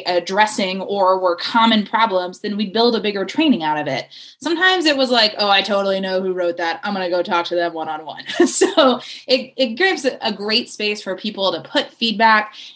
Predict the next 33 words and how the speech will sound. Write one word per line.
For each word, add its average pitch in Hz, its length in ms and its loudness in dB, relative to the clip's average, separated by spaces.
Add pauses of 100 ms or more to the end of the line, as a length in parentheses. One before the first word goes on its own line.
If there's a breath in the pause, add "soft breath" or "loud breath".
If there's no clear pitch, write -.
And 254 300 6
the 226 60 0
key 302 300 0
thing 269 180 4
is 240 320 2
I 269 120 0
would 208 160 -2
hold 262 500 0
that 208 260 -2
list - 680 0 (100)
during 214 340 4
my 185 220 4
meetings 196 580 -2 (240 loud breath)
and 175 220 -4
check - 400 0
things 196 300 0
off - 280 -2
so 190 140 -4
that 185 220 0
folks 233 260 4
would 202 160 -6
see, 202 340 0
not 226 240 2
only 285 260 6
is 220 100 2
this 220 180 -4
a 185 40 -4
place 208 300 -4
where 202 80 -4
you 185 160 -8
put 190 180 -4
this 202 160 -6
information, 190 720 -2